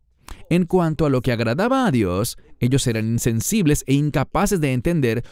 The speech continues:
su relación y su posición ante el Señor en aquel tiempo, y por esta razón Malaquías les está hablando. Verso trece.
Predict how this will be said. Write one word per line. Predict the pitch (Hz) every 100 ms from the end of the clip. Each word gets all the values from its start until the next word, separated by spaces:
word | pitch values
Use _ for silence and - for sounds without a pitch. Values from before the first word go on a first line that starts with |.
| -
su | - 262
relación | 262 277 269 160 117
y | 143
su | 208
posición | 185 214 247 - 120 101 139 - -
ante | - 135 147 139 131
el | 110
Señor | 110 180 147 131
en | 139
aquel | 117 131 147
tiempo, | - 269 165 98 80 67 - -
y | - 107
por | 80 76
esta | 90 110
razón | 131 156 131 120
Malaquías | 127 135 131 147 147 135
les | 131 139
está | 135 - 185 165
hablando. | 110 101 95 85 73 - - _ _ _ _ _ _ _ - - _ _ _
Verso | 107 147 160 120
trece. | 101 90 78 82 78